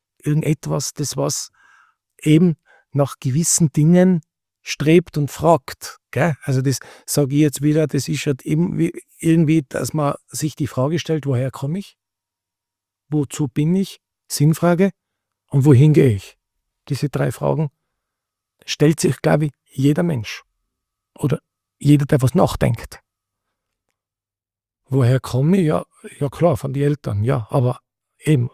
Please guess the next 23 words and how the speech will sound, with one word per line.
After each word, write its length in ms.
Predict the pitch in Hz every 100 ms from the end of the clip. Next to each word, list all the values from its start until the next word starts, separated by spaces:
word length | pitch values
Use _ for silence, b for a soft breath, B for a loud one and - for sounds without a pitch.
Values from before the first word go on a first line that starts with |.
| -
warum 320 | 131 135 170
komm 320 | - 127 110
ich? 260 | 101 - _ _ _ _ _ _ _ _ _
Wozu? 480 | 139 127 190 185 - _ _ -
Was 180 | - 135
ist 140 | 160 -
der 80 |
Sinn 260 | 135 165 160
jetzt? 340 | 123 113 -
Wo, 240 | 139 139 135
wo, 220 | 143 139
was 140 | 135
soll 160 | 185 214
ich 80 | 170
jetzt 260 | 120 -
da? 200 | 120 101 - _ _ _
Ich 80 | -
bin 100 | 151
ja 60 |
nicht 100 | 151
mal 120 | 147 143
gefragt 360 | - 190 -
worden. 220 | 127 107